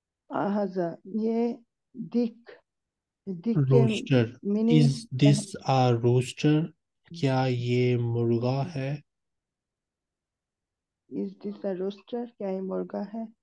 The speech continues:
Speaker 1: नाम। ये है, ये है, मुर्गा है, नाम, यस।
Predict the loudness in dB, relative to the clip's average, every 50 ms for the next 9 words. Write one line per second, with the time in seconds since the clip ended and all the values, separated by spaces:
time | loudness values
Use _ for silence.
0 | _ _ -12 -10 -8 -4 -4 -2 -2 -2 -2 -4 -6 -8 -12 _ _ _ _ _
1 | _ _ _ _ _ _ _ _ _ _ _ _ _ _ _ _ _ _ _ _
2 | _ _ -14 -10 -6 -4 -2 -2 -2 -4 -4 -6 -4 -4 -4 -2 -2 -2 -2 -2
3 | -4 -6 -10 -14 -20 -20 _ _ _ -14 -12 -10 -10 -8 -6 -4 -4 -4 -2 -2
4 | -4 -4 -6 -6 -8 -10 -12 -12 -12 -14 -16 _ _ _ _ -8 -6 -4 -4 -6
5 | -6 -8 -10 _ -6 -6 -6 -6 -6 _ _